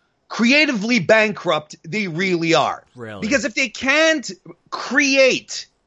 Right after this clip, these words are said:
Speaker 1: and I mean create, like, fashion, create stories out of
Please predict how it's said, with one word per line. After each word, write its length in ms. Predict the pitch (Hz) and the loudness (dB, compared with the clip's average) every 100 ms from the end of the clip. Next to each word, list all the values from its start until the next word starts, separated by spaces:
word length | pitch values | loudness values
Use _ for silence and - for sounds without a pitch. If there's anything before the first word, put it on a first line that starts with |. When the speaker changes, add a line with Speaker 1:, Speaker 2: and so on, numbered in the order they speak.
| _ | _
Speaker 1:
and 100 | 190 | 0
I 60 | 233 | 0
mean 160 | 262 202 | 0 -4
create, 560 | - 262 294 208 - | -6 0 2 2 0
like, 260 | 185 160 - _ _ _ _ _ - | -2 -2 -4 _ _ _ _ _ -20
fashion, 840 | - 285 285 247 - 190 117 98 _ | -4 0 2 0 -4 -6 -8 -14 _
create 360 | - 233 233 | -10 -8 -6
stories 840 | - - - 285 262 151 90 80 - _ - | -8 -8 2 4 4 0 -8 -16 -20 _ -2
out 340 | 226 226 226 | 0 0 0
of 320 | 185 190 185 | 0 0 0